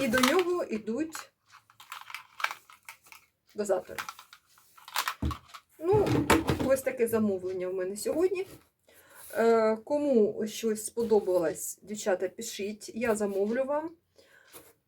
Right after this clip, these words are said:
А краще оформлюйте дисконт. Залишилось, ну, вже чотири дні до кінця місяця. Е, дуже гарна пропозиція від компанії зараз для усіх, ем,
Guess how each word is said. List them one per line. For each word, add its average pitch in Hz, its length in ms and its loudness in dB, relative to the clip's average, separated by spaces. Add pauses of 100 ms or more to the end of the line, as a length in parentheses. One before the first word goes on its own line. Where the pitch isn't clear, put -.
(1040)
А 214 60 -8
краще 196 440 0
оформлюйте 226 480 0
дисконт. 180 580 -10 (560)
Залишилось, 208 760 0 (360)
ну, 226 220 0
вже 208 180 2
чотири 220 460 0
дні 254 280 -4
до 294 120 0
кінця 294 320 -2
місяця. 285 560 -6 (880)
Е, 214 460 2
дуже 233 340 4
гарна 233 320 4
пропозиція 202 640 0
від 185 140 -4
компанії 196 600 -2
зараз 285 380 2
для 262 160 0
усіх, 233 560 -6
ем, 208 480 0